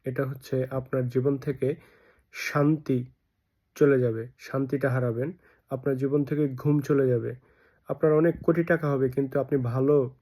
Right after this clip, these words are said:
খেতে পারবেন না। যেমন একটা গরিব মানুষ তিন বেলা ভালো করে খেতে পারে, সেই খাওয়াটা আপনি খেতে পারবেন না।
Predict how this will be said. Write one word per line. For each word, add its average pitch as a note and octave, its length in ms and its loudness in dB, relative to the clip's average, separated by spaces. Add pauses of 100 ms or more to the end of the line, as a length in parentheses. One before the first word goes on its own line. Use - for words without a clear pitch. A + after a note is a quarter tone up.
(220)
খেতে D3+ 220 0
পারবেন C3+ 340 2
না। A#2+ 260 -6 (640)
যেমন C#3 220 2
একটা C#3 180 -4
গরিব C#3 400 4
মানুষ C#3+ 280 -2 (120)
তিন D#3 260 2
বেলা C#3 240 2
ভালো C3 360 0
করে C#3+ 220 2
খেতে C3 240 -4
পারে, B2 300 -4 (100)
সেই - 300 -4
খাওয়াটা C#3 340 -4
আপনি C3+ 200 -4
খেতে B2 200 -4
পারবেন A#2+ 280 -4
না। A2+ 240 -12